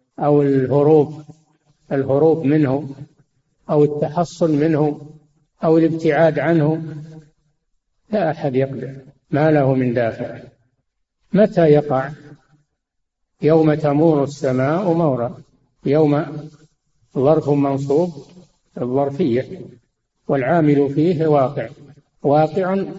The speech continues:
يوم تمور السماء مورا، عند قيام الساعة، عند قيام الساعة تمور السماء، يعني تتشقق، السماء انشقت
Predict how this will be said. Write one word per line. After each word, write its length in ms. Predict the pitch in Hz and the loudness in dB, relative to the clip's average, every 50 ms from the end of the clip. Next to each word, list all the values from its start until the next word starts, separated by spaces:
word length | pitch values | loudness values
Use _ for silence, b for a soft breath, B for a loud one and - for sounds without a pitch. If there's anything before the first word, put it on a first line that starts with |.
| - - _ _ - | -16 -20 _ _ -2
يوم 420 | 143 139 165 160 156 151 135 131 | 0 2 4 4 4 2 2 0
تمور 420 | 120 135 139 131 127 131 127 120 120 | -2 -4 -4 -4 -2 -2 -2 -2 -4
السماء 520 | 113 - - - 131 127 123 127 139 175 | -8 -10 -8 -6 -6 -4 -4 -4 -4 -4
مورا، 440 | 202 170 165 139 117 110 107 113 139 - - - _ _ _ _ _ _ _ _ _ _ _ _ _ _ _ _ _ - | -2 -2 -2 -2 -4 -4 -6 -8 -12 -16 -20 -20 _ _ _ _ _ _ _ _ _ _ _ _ _ _ _ _ _ -8
عند 320 | 120 123 147 151 143 139 143 139 139 143 143 143 - - - | -4 -2 0 0 2 2 2 0 0 -2 -4 -6 -6 -2 0
قيام 340 | 139 139 143 156 160 151 139 | 2 2 4 4 2 0 0
الساعة، 580 | 131 135 - - 147 139 123 110 101 107 110 - - _ _ _ _ _ _ _ _ _ _ _ _ _ _ _ _ _ _ _ _ _ _ _ _ _ _ _ - 135 | -4 -6 -8 -6 -4 -4 -4 -4 -6 -8 -12 -14 -16 _ _ _ _ _ _ _ _ _ _ _ _ _ _ _ _ _ _ _ _ _ _ _ _ _ _ _ -4 -2
عند 120 | 131 135 | 0 0
قيام 460 | 131 127 131 139 156 165 175 190 175 | 0 0 0 2 2 2 2 2 0
الساعة 600 | 165 156 165 - 156 131 131 120 113 139 175 175 - - - _ _ _ _ _ _ _ _ _ - | -2 -4 -4 -6 -4 -2 -2 -2 -2 -4 -6 -6 -8 -14 -20 _ _ _ _ _ _ _ _ _ -2
تمور 420 | - 143 156 175 180 170 139 139 | 0 2 4 4 4 4 2 0
السماء، 580 | 135 139 - - 139 131 139 135 131 127 127 127 135 - - _ _ _ _ _ _ _ _ _ _ _ _ _ _ - | -2 -4 -4 -4 -2 0 0 0 -2 -2 -6 -10 -14 -16 -18 _ _ _ _ _ _ _ _ _ _ _ _ _ _ -6
يعني 260 | - 131 135 147 151 147 | -4 -2 0 2 2 0
تتشقق، 880 | 147 143 131 139 147 131 - - 156 - - - 151 135 139 139 - - - - - _ _ _ _ _ _ _ - | 0 -2 -4 -2 -2 -4 -2 -2 -4 -4 -2 -2 -4 -4 -4 -6 -16 -18 -20 -20 -20 _ _ _ _ _ _ _ -8
السماء 520 | 143 123 - - - 131 143 143 143 139 131 | -8 -8 -6 -4 -4 -2 -2 -2 -2 -2 -2
انشقت 640 | 135 135 135 156 143 139 - 165 139 - - | -4 -4 -4 -6 -6 -4 -4 -6 -6 -6 -6